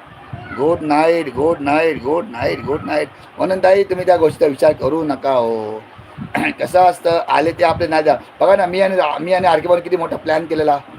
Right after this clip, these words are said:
सर्वांना वाटलं खरंच आम्ही दोघं भांडतोय आणि अशा आम्ही भांडत पण होतो. मी त्यांना भरपूर बोलत होतो, पण आमच्या तोंडात एक शिवी पण नाही निघाली. नाही, त्यांच्या घरच्याबद्दल मी काय बोलत नाही, ते माझ्या घरच्याबद्दल काय बोलले. ह्याला म्हणतात प्रेम. भांडण करावं तर असं,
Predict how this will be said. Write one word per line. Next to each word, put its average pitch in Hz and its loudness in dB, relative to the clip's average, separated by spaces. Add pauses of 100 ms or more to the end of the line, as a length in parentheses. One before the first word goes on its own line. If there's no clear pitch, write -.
(360)
सर्वांना 170 2
वाटलं 165 2
खरंच 165 0
आम्ही 170 2
दोघं 160 0
भांडतोय 139 0 (260)
आणि 156 0
अशा 170 2
आम्ही 180 2
भांडत 160 2
पण 180 2
होतो. 170 2 (240)
मी 156 -6
त्यांना 175 4
भरपूर 156 2
बोलत 170 0
होतो, 170 2 (300)
पण 139 4
आमच्या 139 -2
तोंडात 151 0
एक 151 -4
शिवी 131 -4
पण 165 2
नाही 170 -6
निघाली. 165 -4 (1700)
नाही, 143 0
त्यांच्या 135 -2
घरच्याबद्दल 160 2
मी 165 -6
काय 170 2
बोलत 170 2
नाही, 165 -2
ते 156 2
माझ्या 156 0
घरच्याबद्दल 151 0
काय 147 2
बोलले. 143 0
ह्याला 147 0
म्हणतात 156 0
प्रेम. 143 0
भांडण 143 -2
करावं 156 2
तर 160 2
असं, 143 2